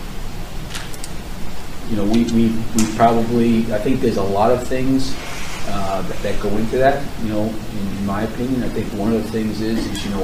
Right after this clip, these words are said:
offensively, I think we haven't played, we, you know, we went through a period there, I think, before the All-Star break that we were playing at an incredible level offensively. And I think so much of, you know,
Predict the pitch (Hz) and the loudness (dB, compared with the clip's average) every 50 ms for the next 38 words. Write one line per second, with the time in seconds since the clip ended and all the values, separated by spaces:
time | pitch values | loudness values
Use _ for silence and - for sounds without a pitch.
0 | 92 - 101 101 - - - - 107 113 113 - 147 - 123 151 151 151 151 143 | -4 -4 -4 -4 -4 -4 -2 -2 -2 -2 -2 -2 -2 0 0 2 2 2 2 0
1 | 147 151 156 156 151 - - - - - - - - - - - - 110 120 123 | -2 -4 -2 -2 -2 -2 -4 -6 -6 -6 -6 -8 -8 -8 -8 -4 0 2 4 4
2 | 123 123 120 110 110 - - - - - - 107 110 110 113 117 113 - 123 117 | 4 4 4 0 -2 -2 -4 -8 -8 -6 -4 -2 0 0 0 0 0 0 0 0
3 | 123 131 123 131 160 202 220 214 - - - 139 107 - - - 120 120 127 123 | 2 2 2 4 4 2 2 2 0 0 0 2 2 2 2 2 4 4 6 6
4 | 120 113 120 117 117 113 113 - 123 113 - - - - 113 117 110 104 107 104 | 6 4 4 4 4 4 2 0 0 -2 -2 -4 -4 -2 0 0 0 2 2 2
5 | 107 110 107 - 113 104 90 - 110 101 101 101 - 107 - 127 135 127 - - | 2 2 0 -2 -4 -4 -4 -2 -2 -2 -2 -2 -2 -2 0 2 2 2 2 0
6 | 127 117 113 110 104 101 101 95 92 92 95 90 - - - 107 104 98 - 95 | 0 -2 -2 -2 -2 -2 -4 -4 -4 -4 -6 -4 -4 -2 -2 0 0 -2 -2 -4
7 | 92 95 101 95 98 95 92 90 90 - - - 92 95 123 113 107 113 113 110 | -4 -4 -4 -4 -4 -4 -6 -6 -6 -6 -6 -6 -6 -4 -4 -4 -2 -2 -2 -2
8 | 110 - - - - - - - - - - - - - 104 104 101 98 98 98 | -2 -4 -6 -8 -8 -8 -8 -8 -8 -8 -8 -8 -6 -6 -4 -4 -4 -2 -4 -4
9 | - - 120 110 - - - 117 113 113 110 104 - - 104 98 98 - - - | -2 -2 -2 -2 -2 -4 -2 0 2 2 2 0 -2 -2 -4 -4 -4 -6 -8 -8
10 | - 104 98 98 | -8 -6 -6 -6